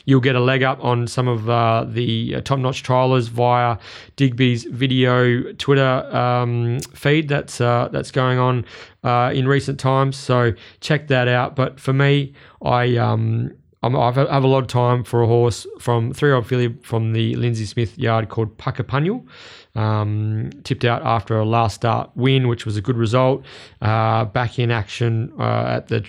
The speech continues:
Larkhill Trials on Tuesday. I reckon this horse is gonna win a stack of races.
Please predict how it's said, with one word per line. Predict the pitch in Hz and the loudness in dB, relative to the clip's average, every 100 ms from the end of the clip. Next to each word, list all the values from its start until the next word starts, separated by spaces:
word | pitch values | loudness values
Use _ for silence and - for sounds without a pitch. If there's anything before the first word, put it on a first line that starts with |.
| - | -8
Larkhill | - 120 - 117 | -2 -2 -2 -6
Trials | - 117 120 117 | -2 0 2 0
on | - 113 113 101 - - - | -2 -2 -2 -6 -10 -20 -6
Tuesday. | - 143 127 139 135 135 131 - - - - - - _ _ | 0 2 2 0 0 0 -2 -12 -20 -20 -20 -20 -20 _ _
I | - | -2
reckon | 123 117 | 0 0
this | 107 | 2
horse | 120 110 | 2 2
is | 104 | 2
gonna | 113 | 2
win | 104 104 | 4 2
a | |
stack | 98 - - - 127 127 | 0 -6 -8 -2 -2 -2
of | 127 101 | -4 -2
races. | 110 117 117 - 113 123 127 | 0 2 0 0 2 0 -2